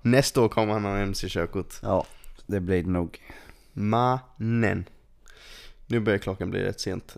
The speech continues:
Speaker 2: Ja,
Speaker 1: Ehm,
Speaker 2: faktiskt.
Speaker 1: klockan är halv tio. Nej, jag skojar. Klockan är halv tolv. Ehm,
Speaker 2: Men halv tolv?
Speaker 1: klockan är halv tolv.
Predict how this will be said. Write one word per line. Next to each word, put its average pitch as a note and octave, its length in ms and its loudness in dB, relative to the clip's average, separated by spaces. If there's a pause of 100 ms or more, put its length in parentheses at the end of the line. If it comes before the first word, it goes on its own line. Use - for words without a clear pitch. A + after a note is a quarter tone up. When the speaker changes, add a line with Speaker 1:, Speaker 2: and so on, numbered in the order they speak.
(120)
Speaker 2:
Ja, - 80 -10
Speaker 1:
Ehm, F#2+ 400 -4
Speaker 2:
faktiskt. E2+ 600 -8 (320)
Speaker 1:
klockan A2 300 -8
är G2 100 -2
halv A2 920 -6 (1000)
tio. D#3+ 640 2
Nej, G2+ 140 -2
jag - 100 -4
skojar. - 200 -8 (280)
Klockan G#2 280 -2
är G2+ 40 -4
halv F#2+ 140 -4
tolv. F#2 200 -8 (340)
Ehm, G2 640 4
Speaker 2:
Men A2+ 120 4
halv F#2 180 6
tolv? A#2+ 520 0 (180)
Speaker 1:
klockan G#2+ 220 -6
är G#2+ 40 -6
halv G#2 120 -6
tolv. G2+ 240 -6